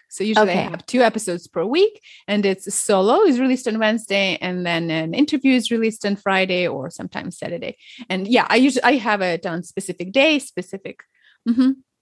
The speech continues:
Speaker 1: And
Speaker 2: I
Speaker 1: it just
Speaker 2: love it.
Speaker 1: goes like that every week.
Speaker 2: That is so good. And so how do you get your guests? Like, how do you decide, "This is who I want on my show"?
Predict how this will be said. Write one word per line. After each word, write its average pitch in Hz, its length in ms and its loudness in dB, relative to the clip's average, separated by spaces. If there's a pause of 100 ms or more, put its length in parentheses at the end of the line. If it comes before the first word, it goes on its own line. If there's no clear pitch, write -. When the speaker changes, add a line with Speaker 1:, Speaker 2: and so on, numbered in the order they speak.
(160)
Speaker 1:
And 202 120 2
Speaker 2:
I 202 40 4
Speaker 1:
it 196 60 4
just 185 160 4
Speaker 2:
love - 20 -4
it. 175 120 2
Speaker 1:
goes 170 200 -2
like 170 180 -4
that 170 240 0
every 165 240 -4
week. 160 360 -14 (960)
Speaker 2:
That 214 200 4
is 214 140 0
so 190 220 2
good. 170 400 2
And 233 180 4
so 254 400 4
how 320 580 0
do 285 180 0
you 247 320 4
get 190 260 0
your 190 160 -2
guests? - 340 -8
Like, - 140 -6
how 208 220 0
do 208 60 0
you 208 120 2
decide, 180 800 2 (160)
"This 190 200 -4
is - 100 -10
who - 80 -4
I 180 60 6
want 175 220 0
on 170 60 -2
my 170 100 -2
show"? 220 840 0